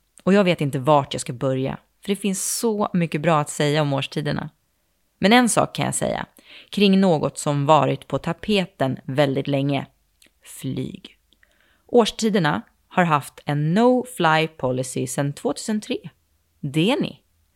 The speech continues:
Det de trycker på är att mat kan vara en smakresa i sig utan att flygas hit. Smaker från hela världen behöver inte komma från hela världen.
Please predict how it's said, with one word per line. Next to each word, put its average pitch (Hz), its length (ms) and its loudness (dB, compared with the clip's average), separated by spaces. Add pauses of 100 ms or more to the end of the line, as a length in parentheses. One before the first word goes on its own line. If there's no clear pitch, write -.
Det 226 100 4
de 277 140 6
trycker 311 360 -2
på 165 380 0
är 156 140 0
att 165 120 -4
mat 185 520 2
kan 151 180 -4
vara 135 220 0
en 135 160 -4
smakresa 160 800 -2
i 139 120 -4
sig - 480 -6
utan 139 260 -8
att 135 120 -10
flygas - 400 -8
hit. - 280 -12 (400)
Smaker 165 400 2
från 185 120 0
hela 143 200 0
världen 170 460 0 (360)
behöver 165 500 4
inte 147 240 -2
komma 139 420 -2 (160)
från 131 180 -6
hela 139 300 -4
världen. 185 320 -8